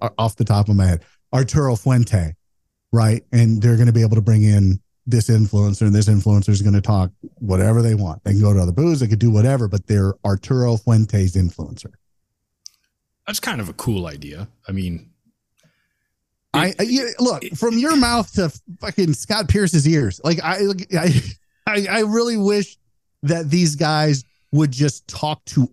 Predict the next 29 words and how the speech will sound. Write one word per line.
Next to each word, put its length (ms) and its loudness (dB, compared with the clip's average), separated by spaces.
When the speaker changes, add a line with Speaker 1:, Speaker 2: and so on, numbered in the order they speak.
Speaker 1:
us, 460 -4
the 260 2
damn 360 0
bloggers, 680 -2
and 200 0
find 360 0
out 260 -2
what 220 -2
it 100 0
is 240 2
we 340 2
need 440 4
and 180 2
what 160 -2
we 200 2
want 440 2
and 200 2
what 220 -2
would 260 0
really 240 2
help 240 -2
us 460 -4
shine 340 0
a 80 4
light 540 2
on 400 4
what 260 -2
they're 220 0
doing 460 -2